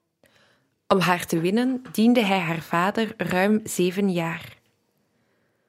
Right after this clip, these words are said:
Wat hem slechts enkele dagen toescheen, zozeer beminde hij haar,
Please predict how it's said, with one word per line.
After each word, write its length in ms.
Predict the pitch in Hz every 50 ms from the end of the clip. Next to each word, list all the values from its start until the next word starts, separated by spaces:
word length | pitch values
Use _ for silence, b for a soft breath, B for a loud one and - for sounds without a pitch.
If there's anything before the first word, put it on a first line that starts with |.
| _ _ _
Wat 160 | - 202 - -
hem 120 | 233 220
slechts 360 | 220 - 226 220 220 - -
enkele 400 | - 226 262 262 269 247 247 214
dagen 420 | 170 190 190 214 226 226 240 220 220
toescheen, 680 | - 214 214 214 - - - 185 175 180 185 185 - _
zozeer 600 | - - 226 240 247 233 - 214 196 190 190 -
beminde 440 | - 202 190 185 180 180 180 170 180
hij 160 | 165 160 -
haar, 440 | 160 147 165 - 165 165 - - -